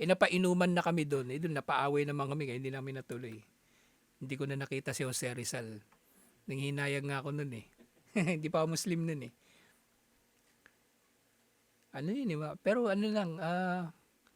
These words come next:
ilang buwan, ilang buwan lumip-, lang lumipas nun, nag-Muslim na rin ako eh. Ano yun eh, mahal na araw. Kasi mahal na araw, madalas yung mga ano, nagtitipon yung mga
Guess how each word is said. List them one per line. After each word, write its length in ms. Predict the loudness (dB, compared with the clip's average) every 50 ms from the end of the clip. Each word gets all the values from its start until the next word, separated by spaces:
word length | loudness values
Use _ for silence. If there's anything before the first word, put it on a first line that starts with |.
| _ _ _ _ 6
ilang 240 | 6 8 8 10 12
buwan, 560 | 12 12 12 12 8 2 0 0 -2 -4 -4 -2
ilang 200 | 0 0 4 6
buwan 200 | 6 6 6 4
lumip-, 320 | 2 0 0 0 -2 0
lang 200 | 0 0 2 2
lumipas 480 | 2 2 0 0 2 2 0 0 0 0
nun, 480 | -2 -2 -2 -2 -4 -4 -6 -10 -10 -10
nag-Muslim 520 | -8 -6 -6 -4 -6 -6 -4 -4 -4 -4
na 120 | -4 -4 -4
rin 120 | -4 -6
ako 160 | -8 -10 -12 -16
eh. 100 | _ _ _ _ _ _ _ _ _ _ _ _ _ _ _ _ _ _ _ _ _ -2
Ano 160 | 2 4 6 6
yun 120 | 8 8
eh, 60 | 10
mahal 220 | 10 10 10 10 10
na 100 | 10 10
araw. 520 | 12 12 12 12 12 10 10 8 6 4 0 _ _ _ _ _ _ _ -20 -20 _ _ _
Kasi 180 | -4 0 2 4
mahal 300 | 6 8 8 8 6 6
na 80 | 6 6 6
araw, 180 | 8 8 6 6 4
madalas 340 | 4 4 4 4 4 4 4 2
yung 460 | 0 0 2 0 0 0 0 0 0
mga 340 | 0 -2 0 0 0 0 0
ano, 240 | 0 -2 -2 -4 -6 -10 _ _ _ _ _ _ _ _ _ -2
nagtitipon 800 | -2 0 2 0 0 2 4 4 4 4 4 2 4 4 2 2
yung 100 | 2 2
mga 280 | 0 0 0 2 2